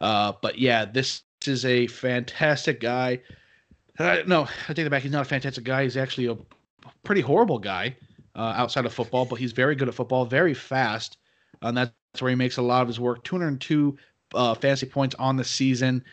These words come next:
Uh, he's had one week below fifteen point six fantasy points, and that was a five point five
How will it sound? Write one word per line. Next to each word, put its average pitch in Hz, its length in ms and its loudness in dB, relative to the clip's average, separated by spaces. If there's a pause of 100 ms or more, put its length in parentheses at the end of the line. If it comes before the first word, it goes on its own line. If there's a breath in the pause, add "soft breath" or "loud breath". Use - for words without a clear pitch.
(240 soft breath)
Uh, 107 300 0
he's 131 260 4
had 143 400 4 (800)
one 147 480 2
week 143 380 0
below 123 400 2
fifteen 131 580 -4
point 127 180 -2
six 131 200 -6
fantasy 123 280 -2
points, 143 380 0 (380 soft breath)
and 117 80 -2
that 127 140 2
was 127 200 2
a 120 60 0
five 123 280 0
point 117 260 -2
five 117 240 -2